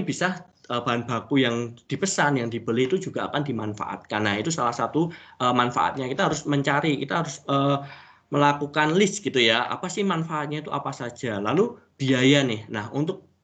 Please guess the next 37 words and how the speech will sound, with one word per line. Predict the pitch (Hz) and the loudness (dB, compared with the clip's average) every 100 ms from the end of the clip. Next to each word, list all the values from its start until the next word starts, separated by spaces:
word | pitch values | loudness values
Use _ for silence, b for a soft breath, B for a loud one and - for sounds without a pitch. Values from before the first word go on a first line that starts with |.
| _ _ | _ _
eh, | 139 143 | -2 0
mengembangkan | 170 185 151 123 117 135 139 | 2 4 4 2 0 0 0
sistem, | 214 196 - 147 127 | 0 -2 -2 -2 -2
untuk | 127 139 | -2 -4
membuat | 139 131 123 | -2 0 -2
sistem | - 139 147 | -4 -4 -2
yang | 127 120 | 0 -2
baru | 120 170 170 131 117 | 2 4 6 4 2
gitu | 104 | 2
ya, | 113 131 B B | 2 0 B B
kita | 143 175 | -2 2
memerlukan | 202 180 127 127 156 208 208 B B _ | 4 4 4 2 2 0 -2 B B _
berapa | 147 147 220 | 2 4 4
sih | 233 | 4
biaya | 214 165 120 127 123 | 4 4 6 6 4
yang | 120 | 2
kita | 139 143 143 | -2 -2 -2
butuhkan | 117 120 123 - 117 113 127 | -2 -4 -4 0 0 2 0
gitu | 95 101 | -2 -2
ya. | 117 - | -4 -6
Nah, | 120 113 B B | -6 -6 B B
untuk | - 151 160 - | -2 0 0 2
biaya | 135 123 131 131 | 4 4 4 2
ini | 127 190 220 202 | 2 4 4 0
kita | 208 | 0
harus | 170 151 | 0 0
memperhitungkan | 156 156 147 143 131 185 196 | 0 0 -2 -2 -2 -2 2
adalah, | 160 190 B B _ _ _ | 2 2 B B _ _ _
eh, | 143 143 | -2 2
kalau | 147 - | 2 2
teman-teman | 151 156 160 165 180 | 2 2 2 0 2
masih | 170 156 160 165 | 0 0 0 0
ingat | 180 180 | 0 0
gitu | 139 120 | 0 2
ya, | 117 123 | 4 2
belajar | 120 107 - 117 113 - | 0 -2 2 2 2 -2
ak-, | 120 - | -6 -6